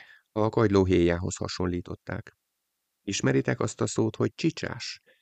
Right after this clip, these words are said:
Sokak szemében az egész porcelánfestés ebbe a körbe tartozik. A szó eredeti jelentése nagyon bizarr. Gyümölcsből vagy gabonából készült amerikai pálinkát jelent.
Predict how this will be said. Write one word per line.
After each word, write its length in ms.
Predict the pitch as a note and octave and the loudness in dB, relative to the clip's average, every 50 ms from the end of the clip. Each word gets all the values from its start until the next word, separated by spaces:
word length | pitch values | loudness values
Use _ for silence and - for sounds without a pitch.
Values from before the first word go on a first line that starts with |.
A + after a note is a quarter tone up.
| _ _ _ _ _ _ _ _ _ _ _ _ _ _ _ | _ _ _ _ _ _ _ _ _ _ _ _ _ _ _
Sokak 360 | _ - D#3+ - - G#2+ - | _ -2 0 0 0 -2 -2
szemében 460 | - - F#2 F2+ F#2 F2+ F2+ F#2+ G2 | -2 0 2 2 2 2 2 2 2
az 160 | F#2+ F#2+ - - | 2 0 -2 -4
egész 380 | - C#3+ B2+ A2+ G#2 G2 - | -4 -4 -2 0 -2 -2 -2
porcelánfestés 1000 | - - G2 F#2 - - F#2+ F#2 F2+ F2+ - - F#2+ F#2+ - - - G2+ G2+ - | 0 2 2 2 2 2 0 0 0 0 -2 -4 -6 -6 -4 -2 -2 -2 -2 -2
ebbe 280 | - F#2 F2 E2 E2 F2 | -2 -4 -2 -2 -2 -4
a 60 | F2+ | -2
körbe 340 | - - F#2 F2+ F2 F2+ F#2 | -2 -2 -2 0 0 -2 -4
tartozik. 600 | - - F2+ F#2 - - - G#2 F#2+ - - - _ _ _ _ _ _ _ _ _ _ _ _ _ | -4 -6 -6 -6 -6 -8 -6 -6 -6 -6 -8 -12 _ _ _ _ _ _ _ _ _ _ _ _ _
A 140 | _ - F#2+ | _ -6 -6
szó 340 | - - - A#2 A#2 B2+ - | -4 0 4 4 4 6 4
eredeti 460 | - G2+ G2 F#2+ F2 F#2 - - F#2+ | 4 2 2 2 2 2 0 0 2
jelentése 560 | F#2+ G2 F#2+ F#2 F#2 F2+ - F#2 - - F#2+ | 2 2 2 2 0 -2 -2 -4 -2 -2 -2
nagyon 380 | F#2 F2+ F2+ F2 F2+ F2+ F2+ F2+ | -2 -2 -2 -2 -2 -2 -2 -2
bizarr. 400 | F2+ G2 F#2+ - F#2 F#2 F#2 F#2 - _ - - - _ _ _ _ _ _ _ | -2 -4 -2 -2 -2 -2 -2 -4 -6 _ -20 -20 -20 _ _ _ _ _ _ _
Gyümölcsből 840 | - A2 B2 C3 B2 A#2 A2+ A2 G#2 G#2 G2 A2 A#2+ B2 C3 C3 | -2 2 4 4 6 6 6 6 4 4 2 4 4 6 6 6
vagy 240 | A2 A2+ A2 G#2+ G#2+ | 4 4 2 2 4
gabonából 640 | G2+ G#2 F#2 F#2 F#2+ F#2 F#2 F2+ F2+ F2 F#2 F#2 F#2 | 6 6 6 6 4 2 2 0 0 0 0 0 0
készült 460 | - G#2 G#2 G2+ - - G2+ G#2+ - | 0 0 0 0 0 -2 -2 -2 0
amerikai 480 | - F#2+ F#2+ F#2 F#2+ F#2+ - F2+ F2+ - | -2 0 0 0 0 0 -2 -2 -2 -2
pálinkát 600 | - F2+ F2+ F2 F2 F2 F2+ - E2 E2 - - | -2 -4 -4 -2 -4 -4 -6 -6 -8 -8 -8 -8
jelent. 400 | F2+ F2 F#2 F2+ F2+ F#2 - | -8 -8 -6 -8 -8 -10 -12